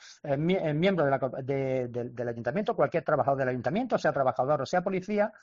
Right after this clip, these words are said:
Entonces, lo mismo que tienen que hacer es interpretarla en el sentido que se ha publicado, no hacer de ello una manipulación, que es lo que han estado haciendo. Y la verdad que yo estoy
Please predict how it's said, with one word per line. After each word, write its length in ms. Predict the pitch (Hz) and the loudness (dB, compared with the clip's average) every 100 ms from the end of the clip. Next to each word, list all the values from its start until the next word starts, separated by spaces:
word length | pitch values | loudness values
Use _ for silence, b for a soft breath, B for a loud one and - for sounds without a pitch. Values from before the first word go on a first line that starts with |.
| b b | b b
Entonces, 520 | 151 165 214 214 - - | -4 0 4 2 0 -2
lo 180 | 156 | 2
mismo 240 | 156 202 240 | 4 4 4
que 80 | 226 | 2
tienen 220 | 233 220 | 0 2
que 60 | |
hacer 240 | 214 - 220 | 4 6 6
es 300 | 226 226 - | 6 4 2
interpretarla 960 | 240 220 - 208 202 185 180 208 220 233 | 6 6 8 6 6 4 6 8 8 6
en 60 | 208 | 4
el 80 | |
sentido 680 | - 175 160 - 196 208 208 b - | 2 0 -2 0 2 4 2 b 0
que 140 | 180 | 0
se 180 | - 165 | 4 4
ha 100 | 175 | 6
publicado, 640 | 180 160 147 147 127 113 - | 4 2 4 4 4 -2 -6
no 200 | - 175 | 2 6
hacer 360 | 233 226 240 220 | 6 6 0 2
de 200 | 202 196 | 2 4
ello 380 | 240 202 226 - | 2 2 0 0
una 300 | 202 214 214 | 2 4 4
manipulación, 1120 | 185 160 156 151 143 135 135 131 214 226 240 | 6 4 4 -2 -2 0 2 0 0 -2 -2
que 100 | 185 | -2
es 60 | 165 | -2
lo 120 | 226 | 0
que 100 | 208 | 0
han 140 | 180 | 0
estado 340 | 147 - 123 113 | 0 -2 -2 -2
haciendo. 400 | 104 180 233 156 | -2 -2 -2 0
Y 60 | |
la 100 | 131 | 0
verdad 200 | 127 139 | 0 0
que 80 | 156 | -2
yo 80 | 196 | -2
estoy 360 | 190 233 233 | 0 2 2